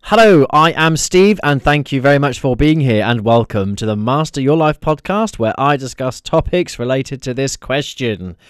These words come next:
How can we unlock our inner potential and use the tools we have inside ourselves to move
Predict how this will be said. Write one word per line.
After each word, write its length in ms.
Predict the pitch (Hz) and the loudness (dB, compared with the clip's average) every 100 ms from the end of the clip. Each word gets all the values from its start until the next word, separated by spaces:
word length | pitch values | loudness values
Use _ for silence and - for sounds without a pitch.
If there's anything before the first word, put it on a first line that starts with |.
| - _ _ _ | -20 _ _ _
How 420 | - 131 151 151 | -6 -2 -2 -4
can 260 | - 143 135 | -6 -6 -4
we 240 | 117 107 | -4 -4
unlock 580 | 117 143 131 135 98 - | -6 -6 -2 -2 -4 -10
our 240 | - 117 104 | -10 -8 -6
inner 220 | 147 160 | -4 -4
potential 640 | 147 - 147 151 175 175 | -4 -4 -6 -6 -6 -6
and 200 | 127 120 | -8 -8
use 300 | 110 117 113 | -4 -4 -6
the 80 | 110 | -10
tools 600 | - - 131 143 170 165 | -14 -12 -6 -4 -4 -6
we 80 | 110 | -10
have 240 | 98 107 | -6 -8
inside 420 | 104 104 - 139 165 | -8 -10 -6 0 0
ourselves 640 | 151 - 135 147 156 - - - - | 0 -2 0 0 0 -6 -18 -20 -12
to 160 | - 139 | -4 0
move 240 | 135 | 0